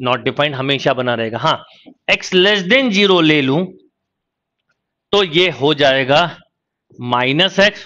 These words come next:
और ये माइनस एक्स, ये जुड़ जाएंगे आपस में, yes or no? तो इसका मतलब ये नेगेटिव पे डिफाइंड है और इस नेगेटिव पे इसका ओवरऑल रिजल्ट पॉजिटिव मिलता है, ये भी खास बात है, ये आप कंफ्यूज मत होना,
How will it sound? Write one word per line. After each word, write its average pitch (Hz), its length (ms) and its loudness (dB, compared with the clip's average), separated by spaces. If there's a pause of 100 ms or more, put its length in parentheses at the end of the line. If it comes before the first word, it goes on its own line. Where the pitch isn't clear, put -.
और 127 140 -6
ये 123 140 -2
माइनस 127 400 -4
एक्स, 175 220 -4
ये 143 120 0
जुड़ 143 280 -2
जाएंगे 113 440 -4
आपस - 460 -10
में, 107 60 -20 (1300)
yes 147 240 -2
or 196 100 0
no? 202 200 0 (380)
तो 156 40 2
इसका 151 280 0
मतलब 156 380 -2
ये 196 120 -2
नेगेटिव 135 560 -4
पे 147 100 0
डिफाइंड 120 440 -6
है 123 140 -18 (500)
और 208 140 4
इस 247 180 -4
नेगेटिव 208 560 0
पे 254 80 6
इसका 240 260 0
ओवरऑल 233 440 4
रिजल्ट 247 320 2
पॉजिटिव 269 420 2
मिलता 240 280 0
है, 156 140 0
ये 190 100 4
भी 240 100 -4
खास 190 260 2
बात 139 220 -2
है, 110 100 -14
ये 147 160 -4
आप 196 260 0
कंफ्यूज 175 320 -2
मत 269 160 0
होना, 202 200 -2